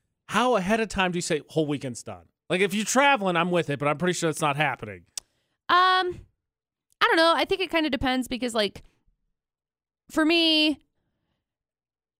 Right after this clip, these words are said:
Speaker 2: my preferred Valentine's Day situation is, like, I'm just gonna stay home. Maybe I'll cook dinner, you know.
Speaker 1: I'm with
Speaker 2: But,
Speaker 1: low-key.
Speaker 2: but every once in a while, you know what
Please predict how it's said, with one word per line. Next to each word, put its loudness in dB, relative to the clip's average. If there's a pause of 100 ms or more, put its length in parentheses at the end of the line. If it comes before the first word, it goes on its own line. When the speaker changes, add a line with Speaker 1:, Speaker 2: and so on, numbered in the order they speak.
(280)
Speaker 2:
my 4
preferred -2
Valentine's 2
Day 0
situation -2
is, -2
like, 0
I'm -2
just -6
gonna 0
stay -2
home. 0
Maybe -2
I'll 0
cook -6
dinner, -2 (640)
you -2
know. -2 (540)
Speaker 1:
I'm 8
with -2
Speaker 2:
But, -14
Speaker 1:
low-key. -16
Speaker 2:
but 4 (920)
every 2
once -2
in 0
a 0
while, 2 (720)
you -6
know 0
what 0